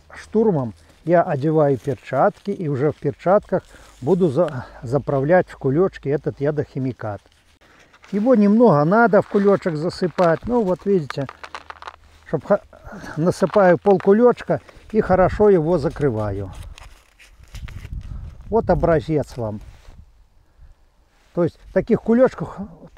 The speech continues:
кулечков у меня целое ведро получается. Я эти кулечки, э, как семена, рассыпаю, хожу по саду перед морозами. И мыши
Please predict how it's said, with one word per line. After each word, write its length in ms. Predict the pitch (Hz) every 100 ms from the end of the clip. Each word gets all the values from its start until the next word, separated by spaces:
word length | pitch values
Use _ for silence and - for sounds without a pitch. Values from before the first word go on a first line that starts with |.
| -
кулечков 440 | 202 233 - 196
у 20 |
меня 200 | 185 165
целое 340 | - 214 214 196
ведро 320 | 190 143 123
получается. 840 | - 123 113 - 113 107 - 117 - - -
Я 280 | 160 196 170 -
эти 220 | - -
кулечки, 760 | 180 190 185 175 - 175 165 139 - - -
э, 380 | 143 143 139 123 107 - -
как 180 | - 165
семена, 500 | - 185 190 165 131 - -
рассыпаю, 640 | 180 175 185 160 220 208
хожу 460 | 175 170 143 151 139 - -
по 100 | 160
саду 680 | 143 196 180 147 147 143 139 -
перед 280 | 151 147
морозами. 760 | 127 151 131 123 98 110 110 107 _ - -
И 240 | 214 185 - - -
мыши 560 | 143 214 - 196 170